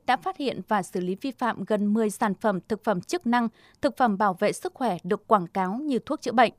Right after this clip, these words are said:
Trong tháng hành động vì an toàn thực phẩm năm hai nghìn không trăm hai mươi, diễn ra từ ngày mười lăm tháng tư đến mười lăm tháng năm, với chủ đề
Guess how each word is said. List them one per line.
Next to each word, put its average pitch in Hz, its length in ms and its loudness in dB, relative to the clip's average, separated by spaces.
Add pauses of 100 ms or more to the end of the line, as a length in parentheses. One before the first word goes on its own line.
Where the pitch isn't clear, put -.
(800)
Trong 226 280 0
tháng 214 140 -4
hành 247 180 0
động 190 260 2
vì 214 80 -2
an 254 140 0
toàn 214 200 -2
thực 185 200 -10
phẩm 190 280 0
năm 254 120 -2
hai 262 120 -4
nghìn 202 180 0
không 240 220 -4
trăm 240 200 -2
hai 240 120 -2
mươi, 240 260 6 (340)
diễn 240 240 0
ra 269 180 2
từ 220 160 -2
ngày 202 180 0
mười 196 160 0
lăm 254 180 -2
tháng 247 160 -6
tư 285 280 -2 (200)
đến 214 200 0
mười 302 180 0
lăm 220 160 -2
tháng 220 200 -2
năm, 247 180 4 (420)
với 226 340 4
chủ 240 160 -2
đề 202 260 6